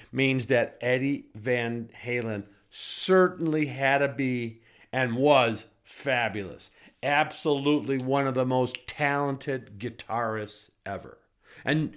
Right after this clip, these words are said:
and no one can possibly argue this point. It's not possible. And guitarists don't. But as we started our last bio blast by stating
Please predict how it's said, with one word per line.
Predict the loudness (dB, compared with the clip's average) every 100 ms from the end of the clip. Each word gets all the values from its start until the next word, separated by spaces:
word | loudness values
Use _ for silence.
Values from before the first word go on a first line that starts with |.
| -8
and | -2 0 4
no | 8
one | 8 8
can | 4 0
possibly | 4 4 4 0 0
argue | 0 0 -2
this | -4 -6
point. | -4 -6 -6 -12
It's | -2
not | 0 0
possible. | -4 -4 -8 -10 -10
And | -6 -2
guitarists | -4 -6 -2 0 0 -2 -8 -14 -18 -4
don't. | -2 -2 -6 -20 _ -20 -20 _ _ _
But | 2 2 0 -14 _ _ _ 0
as | 0 2
we | -2
started | 4 4 4 2
our | 2 0
last | 0 0 0 -2 -8 -6
bio | 0 2 0 -2 -2 -4 -6 -8
blast | -2 0 0 -2
by | -4
stating | -2 2 2 2 -4